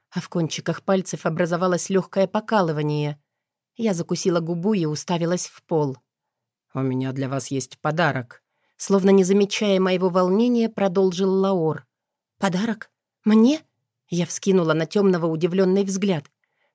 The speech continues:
По его губам гуляла лёгкая усмешка, но глаза оставались серьёзными.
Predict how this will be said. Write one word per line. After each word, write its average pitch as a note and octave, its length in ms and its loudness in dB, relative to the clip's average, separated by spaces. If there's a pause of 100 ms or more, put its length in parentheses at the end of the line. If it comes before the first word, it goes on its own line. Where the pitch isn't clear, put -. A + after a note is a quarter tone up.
По E3+ 40 0
его D3+ 200 0
губам D3+ 480 0
гуляла D3+ 320 2
лёгкая E3 460 0
усмешка, F3 760 -2 (380)
но D#3+ 100 -2
глаза C#3+ 340 -2
оставались E3 480 -2
серьёзными. D3 880 0